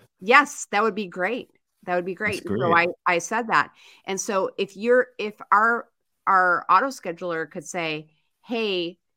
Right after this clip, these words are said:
Speaker 1: you were working." Now, I mean, there is a, a problem with it, I think, a little bit in that you would have to be checked in somehow so that your
Speaker 2: Uh-huh.
Speaker 1: auto scheduler knows that you're working late at
Speaker 2: Mm-hmm.
Speaker 1: night.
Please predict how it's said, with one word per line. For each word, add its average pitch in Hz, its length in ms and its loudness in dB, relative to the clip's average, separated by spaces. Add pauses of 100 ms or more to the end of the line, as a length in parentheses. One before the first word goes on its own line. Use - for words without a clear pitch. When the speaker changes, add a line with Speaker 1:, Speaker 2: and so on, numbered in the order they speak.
(120)
Speaker 1:
you 196 340 -8
were 220 200 0
working." 175 520 -2
Now, 165 440 2
I - 40 -16
mean, 170 320 -6
there 170 160 -2
is 165 140 -4
a, 165 100 -8 (300)
a 165 200 -6 (180)
problem 202 600 0
with 160 220 -6
it, 160 80 -4
I 156 320 -2
think, 160 500 -6
a 170 100 -2
little 170 280 -2
bit 160 220 -2
in 151 160 -4
that 147 280 0 (340)
you 185 140 -6
would 180 120 0
have 180 240 -2
to 180 80 -8
be 143 180 -10
checked - 480 -8
in 202 260 -6
somehow 156 560 -2
so 156 220 -6
that 147 340 -4 (600)
your 175 160 -2
Speaker 2:
Uh-huh. 175 120 2
Speaker 1:
auto 175 120 2
scheduler 165 540 -2
knows 220 500 6
that 190 180 -2
you're 165 180 0
working 151 800 -4
late 156 280 -4
at 147 80 0
Speaker 2:
Mm-hmm. 151 100 -2
Speaker 1:
night. 147 300 -4